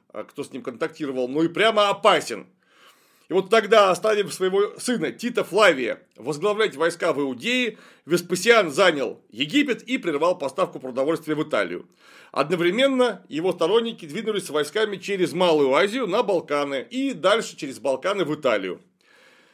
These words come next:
А, при этом их всё-таки смог опередить командующий иллирийскими легионами, ну, то есть, э, Иллирия — это территория современного восточного Адриатического моря, э, командующий Антоний Прим.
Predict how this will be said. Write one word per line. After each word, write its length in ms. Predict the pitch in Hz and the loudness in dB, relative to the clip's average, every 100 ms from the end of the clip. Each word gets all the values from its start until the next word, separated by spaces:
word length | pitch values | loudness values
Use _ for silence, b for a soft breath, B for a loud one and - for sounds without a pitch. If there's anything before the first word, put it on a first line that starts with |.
| b b b b b b b _ _ - | b b b b b b b _ _ -18
А, 240 | 123 117 - - - - | -16 -16 -18 -20 -20 0
при 100 | 214 | 2
этом 260 | 277 247 | 4 2
их 120 | 240 - B B B B B | 0 -2 B B B B B
всё-таки 280 | - 202 214 | -8 -6 -6
смог 300 | - 254 254 | 4 4 4
опередить 720 | 185 185 185 156 226 - - - | 0 -2 -4 -2 -2 -2 -10 -6
командующий 640 | 139 180 196 160 151 - | -2 2 2 0 -4 -4
иллирийскими 880 | 147 175 196 220 185 - 123 110 95 _ _ | -6 -2 -2 -2 -6 -10 -12 -10 -10 _ _
легионами, 720 | 87 95 113 262 254 226 226 | -18 -4 6 8 8 4 -2
ну, 200 | 170 185 | -4 -8
то 100 | 185 | -8
есть, 220 | 117 113 | -10 -8
э, 300 | 98 107 110 110 | -6 -2 -2 -4
Иллирия — 480 | 135 214 214 208 190 | -8 -10 -4 -4 -4
это 520 | 131 110 110 107 104 95 | -8 -6 -4 -4 -8 -12
территория 540 | 127 127 143 123 101 - _ _ _ _ - | -12 -6 -4 -2 -4 -8 _ _ _ _ -14
современного 1120 | - 113 139 139 127 120 117 113 113 113 107 | -10 -8 -6 -6 -6 -6 -6 -4 -2 -2 -2
восточного 800 | 139 - 165 - 127 117 113 - _ - | -4 -2 -4 -4 -4 -2 -4 -6 _ -14
Адриатического 640 | 127 165 170 165 - 123 | -6 -4 -4 -8 -8 -6
моря, 340 | 113 113 151 202 _ _ b b b b b b _ _ - | -2 -2 -2 -4 _ _ b b b b b b _ _ -16
э, 500 | 135 127 143 139 135 | -4 0 0 0 0
командующий 640 | 185 220 254 247 233 233 226 | 2 4 2 2 -2 -4 -2
Антоний 500 | 160 165 233 220 214 | 0 4 2 2 0
Прим. 460 | 214 190 107 - | 0 0 -4 -12